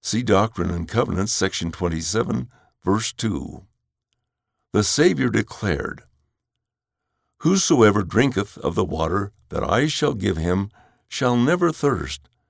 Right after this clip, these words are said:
but the water that I shall give him shall be in him a well of water springing up into everlasting life." John chapter four, verse fourteen.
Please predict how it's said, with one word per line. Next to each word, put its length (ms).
but 120
the 100
water 320
that 200
I 180
shall 260
give 240
him 280
shall 280
be 240
in 140
him 400
a 80
well 360
of 120
water 500
springing 600
up 260
into 400
everlasting 880
life." 580
John 380
chapter 440
four, 480
verse 480
fourteen. 920